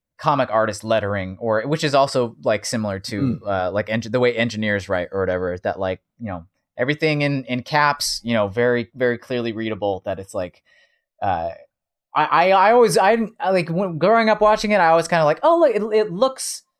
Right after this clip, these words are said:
Speaker 1: the way he writes looks the way the comics are." That's, like, a fun little thing. And I don't think I ever made the, like, brain leap to, like,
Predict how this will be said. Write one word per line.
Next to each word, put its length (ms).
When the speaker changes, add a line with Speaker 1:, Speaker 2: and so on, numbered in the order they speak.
Speaker 1:
the 60
way 120
he 100
writes 260
looks 120
the 80
way 80
the 80
comics 320
are." 140
That's, 120
like, 120
a 60
fun 260
little 160
thing. 340
And 300
I 80
don't 180
think 120
I 80
ever 220
made 200
the, 80
like, 180
brain 280
leap 180
to, 160
like, 240